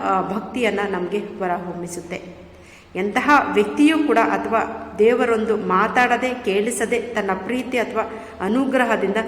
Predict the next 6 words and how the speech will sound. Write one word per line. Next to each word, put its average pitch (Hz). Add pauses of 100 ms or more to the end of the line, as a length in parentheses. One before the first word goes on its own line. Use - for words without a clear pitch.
(120)
ನಮಗೆ 190
ಸುಖವನ್ನು 196
ಕೊಡ್ತಾನೆ 208
ಎನ್ನುವಂತಹ 175 (420)
ಸಾರಾಂಶವನ್ನು, 175
ತಾತ್ಪರ್ಯವನ್ನು 175